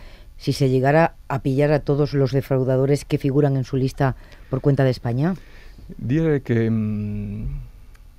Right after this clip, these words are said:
Speaker 2: el, mm, el más, la, la, el potencial más largo que tenemos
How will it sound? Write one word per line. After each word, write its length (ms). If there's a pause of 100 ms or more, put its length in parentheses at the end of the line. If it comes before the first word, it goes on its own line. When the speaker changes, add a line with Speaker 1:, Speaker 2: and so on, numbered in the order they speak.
(1160)
Speaker 2:
el, 520
mm, 320 (2000)
el 140
más, 540 (1120)
la, 260
la, 380 (140)
el 160
potencial 840 (420)
más 360
largo 340
que 80
tenemos 640